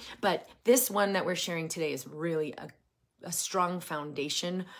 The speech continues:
for, like, "What is this? Why does this work?" And I think it's something you can share with most anyone, and they'd begin to understand from a physician who studied this for many, many, many years, decades, who has herself healed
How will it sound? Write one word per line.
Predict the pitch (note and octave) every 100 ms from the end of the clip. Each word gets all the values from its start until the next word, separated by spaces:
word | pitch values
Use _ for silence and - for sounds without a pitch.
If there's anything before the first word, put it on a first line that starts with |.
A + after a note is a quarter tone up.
| -
for, | - F3
like, | D#3+ D#3 - -
"What | - - - E4
is | F#4
this? | E4+ E4+ - - - -
Why | D3 A3+
does | C4 B3+
this | B3
work?" | G3+ G#3+ G#3 - - - -
And | G3+ G3+ G3+ G3+
I |
think | G3+ G3+ A3+
it's | -
something | A3+ G#3+
you | G3+ F#3+
can | E3+
share | E3 F3+ E3+
with | E3+
most | E3 D#3 - - -
anyone, | A#3+ A#3 G#3 F#3
and | D#3
they'd | E3 D3+
begin | D#3 D3+ D3+
to | D3+
understand | E3+ D3+ - A3+ F#3 F3 - - -
from | - B3
a | A#3+
physician | F3+ D#3+ - E3+ F3 -
who | G3+
studied | - F3 F#3+ F3+
this | F#3
for | -
many, | D3+ D3+ E3+
many, | G3+ G#3+
many | A3 F#3+ F#3+
years, | E3+ E3
decades, | - G#3 G3+ D3 D3 - - - -
who | A3+ G#3+
has | G3+ G3 - _ -
herself | A3 B3 - C4 B3 B3+ - - -
healed | - - A#3+ G#3 G#3+ A3+